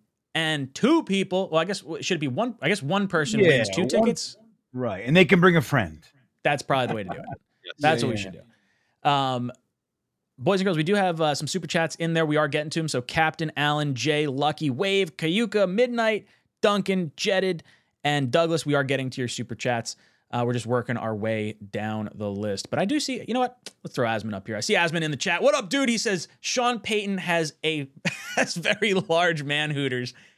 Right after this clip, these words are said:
Speaker 1: He definitely,
Speaker 2: <laughs>
Speaker 1: when you have Kevin James playing you in a, uh, like, a documentary about you,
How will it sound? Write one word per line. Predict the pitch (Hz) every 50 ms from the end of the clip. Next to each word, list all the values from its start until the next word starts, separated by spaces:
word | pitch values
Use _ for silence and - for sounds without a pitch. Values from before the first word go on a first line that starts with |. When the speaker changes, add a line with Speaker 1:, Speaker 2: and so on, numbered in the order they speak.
| _ _ _
Speaker 1:
He | 156 190
definitely, | 180 214 220 233 240 240 220 143 -
Speaker 2:
<laughs> | -
Speaker 1:
when | 143 156 156 - 233 247
you | 294 359 359
have | 359 311 254 226
Kevin | - - 214 214 220 220 208 170
James | 131 156 160 160 151 147 135 123
playing | - - 151 156 160 156 151 143
you | 135 123 113 104 - - - _ _ _ _ _ -
in | 165 170 165
a, | 160 151 147 143 139 135
uh, | 131 131 123 123 120 - - -
like, | 131 135 123 -
a | 123
documentary | 120 - 165 165 160 - 160 143 143 143 139 135 123 117
about | 113 104 107 104 101 76 98
you, | 101 95 98